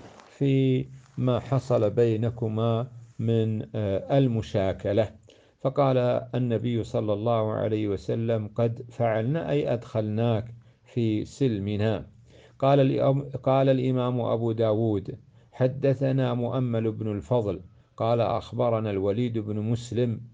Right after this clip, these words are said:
عن عبد الله بن العلاء عن بسر بن عبيد الله عن أبي إدريس الخولاني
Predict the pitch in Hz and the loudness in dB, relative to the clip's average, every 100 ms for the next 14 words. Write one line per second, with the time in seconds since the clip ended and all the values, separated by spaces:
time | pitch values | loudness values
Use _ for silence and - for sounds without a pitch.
0 | - _ - 131 117 113 107 107 113 113 | -20 _ -4 0 0 -2 -2 0 2 0
1 | 110 104 101 87 107 107 113 123 - - | -2 -4 -2 0 0 0 0 0 -2 -6
2 | 113 113 120 110 - - _ - 120 127 | -6 -2 -2 -4 -8 -16 _ -4 0 0
3 | - 110 104 117 110 110 107 113 110 107 | 0 -4 -2 -4 -2 -4 0 0 0 -2
4 | 104 101 104 123 120 101 110 107 101 107 | -4 -4 -2 0 -2 -2 -4 -4 -4 -4
5 | 101 98 107 113 117 120 101 - 107 107 | -4 -4 -4 -2 -2 -4 -6 -4 -2 0
6 | 123 117 113 113 | 0 0 0 -4